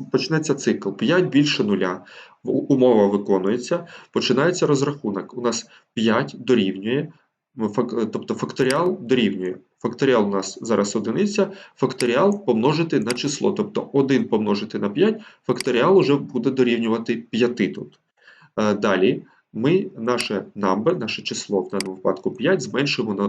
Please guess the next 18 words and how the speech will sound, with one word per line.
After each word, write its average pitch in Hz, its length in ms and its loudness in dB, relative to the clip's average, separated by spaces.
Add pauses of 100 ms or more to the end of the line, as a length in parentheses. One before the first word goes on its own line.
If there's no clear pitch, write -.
(120)
на 120 60 -2
одиницю, 117 500 0
воно 107 200 0
стає 110 460 0 (220)
четвіркою. 101 720 -2 (480)
І 180 100 2
починається 156 560 2
наступна 139 400 -2
ітерація 131 540 2 (220)
циклу. 104 380 -2
Чотири 147 380 2
більше 175 420 0
нуля, 92 220 -2
більше, 95 560 -4 (320)
тому 147 200 4
у 143 40 6
нас, 113 320 0 (300)
е, 98 260 2